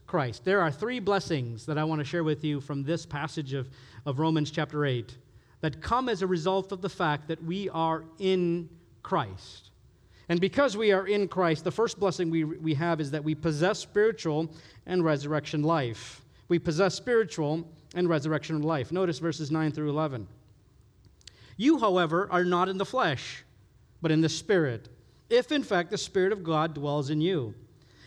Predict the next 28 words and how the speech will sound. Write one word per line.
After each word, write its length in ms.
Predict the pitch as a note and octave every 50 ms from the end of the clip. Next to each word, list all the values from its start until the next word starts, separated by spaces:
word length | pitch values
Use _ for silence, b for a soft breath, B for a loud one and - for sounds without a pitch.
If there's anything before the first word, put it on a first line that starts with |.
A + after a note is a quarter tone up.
| B B B
Anyone 460 | A3 A#3+ C4+ C4+ C#4 C4+ C4 C4 C4
who 100 | G3+ G#3+
does 220 | G3+ F#3 G3 F3 D#3+
not 160 | F#3+ F#3+ E3
have 300 | C#3+ F#3 G3+ A3+ B3+ A3
the 100 | G#3+ F3+
Spirit 380 | - - - - G3+ G#3 G3+ F#3+
of 120 | F3 -
Christ 380 | - F#3 E3+ E3 D#3+ D#3 - -
does 180 | F#3+ E3+ D3+
not 280 | D#3+ F#3 G3+ A#3+ A#3+ F3+
belong 340 | F3+ F3 F3+ F#3 G#3 G#3+ F#3
to 100 | E3 C3
him. 220 | C3+ B2+ B2+ C#3+ B B B B B
But 100 | - F3+
if 140 | F3+ F3+ F#3
Christ 440 | - - G#3+ A3+ B3+ C#4+ C#4 - B3+
is 100 | G#3+ F3
in 160 | G3+ G3 F3
you, 320 | D3+ C#3 C#3 C#3 D3+ E3+ D#3+ B B B
although 300 | F3 F#3+ A3 A#3+ C4 B3+
the 120 | B3 A3
body 460 | F#3 F3 G3+ G3 A3 B3+ C4 B3 A3+
is 140 | G#3+ G3 E3
dead 240 | E3 G3+ G3+ F#3 E3+
because 320 | F#3 F3+ F#3 G3+ F3+ D#3+
of 100 | E3 D3
sin, 640 | - - - - B3 A3 E3+ D3+ D3+ E3 F#3 E3